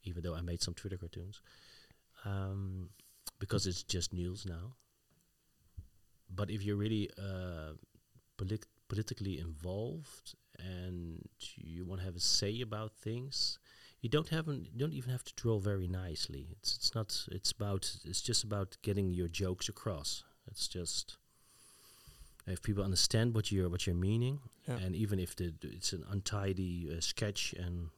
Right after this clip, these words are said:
Speaker 1: hardly, you hardly recognize what's there, as long as people recognize it, you don't have to be a good, uh, drawing artist. Uh,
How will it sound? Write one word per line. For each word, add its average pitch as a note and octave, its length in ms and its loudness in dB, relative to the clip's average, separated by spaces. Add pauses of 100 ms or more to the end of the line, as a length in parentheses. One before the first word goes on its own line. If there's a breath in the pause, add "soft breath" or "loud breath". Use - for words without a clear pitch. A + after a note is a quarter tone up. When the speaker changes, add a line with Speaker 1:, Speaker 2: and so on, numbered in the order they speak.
(140)
Speaker 1:
hardly, F#2 400 -2
you E2 200 -2
hardly F2+ 300 -2
recognize F2 520 -6
what's E2+ 160 0
there, G#2 280 -10 (520 loud breath)
as G#2+ 160 2
long A#2 220 6
as A2+ 100 -2
people G#2+ 240 2
recognize A2 500 0
it, B2 200 -6 (880)
you E2+ 140 -2
don't F#2 140 -2
have F#2 140 -8
to F#2+ 60 -4
be E2+ 160 0
a F2 40 -2
good, F2+ 320 -2
uh, E2+ 100 -2
drawing F#2+ 340 -2
artist. D#2 440 -6 (1200 loud breath)
Uh, E2+ 480 0